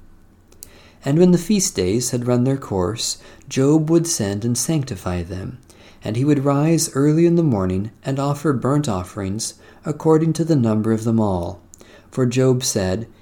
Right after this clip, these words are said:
"It may be that my children have sinned and cursed God in their hearts." This is what Job always did. One day, the heavenly beings came to present themselves before the Lord,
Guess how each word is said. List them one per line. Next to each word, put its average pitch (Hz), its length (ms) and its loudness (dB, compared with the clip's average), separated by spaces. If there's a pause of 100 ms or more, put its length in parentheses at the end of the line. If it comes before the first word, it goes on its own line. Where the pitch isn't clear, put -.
(180)
"It - 120 -6
may 143 280 2
be 98 260 -2
that 113 140 -2
my 113 160 0
children 127 380 -2
have 131 200 -2
sinned 95 520 -2
and 123 200 -4
cursed 160 420 -4
God 90 280 -4
in 101 100 -4
their 107 180 -2
hearts." 101 640 -6 (1000)
This 113 440 -2
is 120 180 -2
what 123 220 -2
Job 92 420 -4
always 95 480 -4
did. 98 400 -6 (2000)
One 185 300 4
day, 92 340 -4 (160)
the - 80 -4
heavenly 180 440 2
beings 117 500 0
came 151 360 0
to 151 120 -2
present 139 440 -2
themselves 117 600 -2
before 110 420 -2
the 117 100 -2
Lord, 98 480 -2